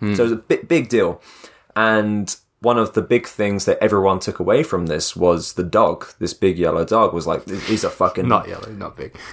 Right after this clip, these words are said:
Speaker 1: <laughs>
Speaker 2: But that's, that's how he's described. He's the big yellow dog.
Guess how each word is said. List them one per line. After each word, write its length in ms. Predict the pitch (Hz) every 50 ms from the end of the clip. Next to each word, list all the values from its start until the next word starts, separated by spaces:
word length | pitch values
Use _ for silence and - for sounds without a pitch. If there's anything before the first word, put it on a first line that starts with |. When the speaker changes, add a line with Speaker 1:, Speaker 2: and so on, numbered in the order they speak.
| - -
Speaker 1:
<laughs> 400 | - - - - - - 466 -
Speaker 2:
But 160 | - - 466 466 - -
that's, 300 | 427 - - - - 247 233 220 - - - - - - - -
that's 260 | - 165 170 135 135 -
how 260 | 165 151 147 139 135
he's 260 | 123 131 135 127 113 -
described. 600 | - 110 - - 123 113 101 90 87 - 90 90 180 165 - - - 165 - - - 110
He's 220 | 131 131 120 110
the 80 | - 123
big 300 | 104 147 151 143 131 139
yellow 420 | 131 120 123 113 101 101 98 95
dog. 460 | 90 85 87 - - - - - 139